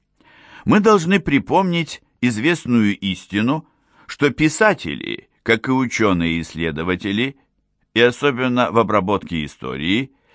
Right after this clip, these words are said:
всегда служат выразителями более или менее полными и всесторонними тех идей, какие в известный круг времени господствуют в сознании самого общества.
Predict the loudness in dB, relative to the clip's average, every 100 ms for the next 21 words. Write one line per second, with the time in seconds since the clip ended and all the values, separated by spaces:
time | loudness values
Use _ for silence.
0 | -20 -8 0 0 2 4 4 2 -4 -2
1 | 0 0 0 0 0 -2 -4 -2 0 0
2 | 2 2 0 -2 _ 2 4 6 4 4
3 | 2 2 0 0 0 0 -2 -2 2 4
4 | 4 0 0 0 -2 -4 -6 -4 -6 -4
5 | -2 0 2 2 2 2 2 0 _ _
6 | _ _ _ -2 -2 -2 -4 0 0 0
7 | -4 _ _ _ -10 0 0 0 -2 2
8 | 4 4 2 0 0 0 -4 -4 -4 -4
9 | -2 -6 -4 -4 -4 -4 -4 -4 -2 -4
10 | -4 -4 -4 -6 -2 -2 -2 -4 -4 -2
11 | -2 0 0 0 -2 -4 -2 0 2 2
12 | 2 0 -2 -10 -14 -14 -16